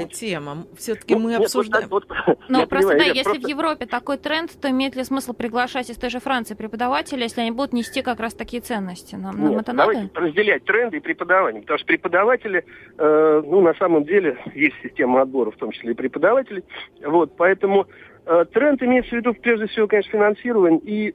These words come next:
Speaker 1: ну, организацию учебного процесса. Но если мы говорим о том, что
Speaker 3: Но это
Speaker 1: нужно
Speaker 3: учебная
Speaker 1: ли
Speaker 3: программа,
Speaker 1: сейчас
Speaker 3: соответственно.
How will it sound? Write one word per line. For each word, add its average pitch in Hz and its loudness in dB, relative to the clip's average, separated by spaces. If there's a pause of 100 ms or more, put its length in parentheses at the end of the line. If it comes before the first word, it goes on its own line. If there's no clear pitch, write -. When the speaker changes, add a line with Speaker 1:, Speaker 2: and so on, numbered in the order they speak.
(180)
Speaker 1:
ну, 185 4
организацию 180 2
учебного 151 0
процесса. - -2
Но 127 -2
если 226 2
мы 220 2
говорим 208 2
о 214 4
том, 196 0
что - -6
Speaker 3:
Но 233 2
это 247 -2
Speaker 1:
нужно 254 2
Speaker 3:
учебная 277 0
Speaker 1:
ли - -2
Speaker 3:
программа, 285 0
Speaker 1:
сейчас 180 0
Speaker 3:
соответственно. 185 -14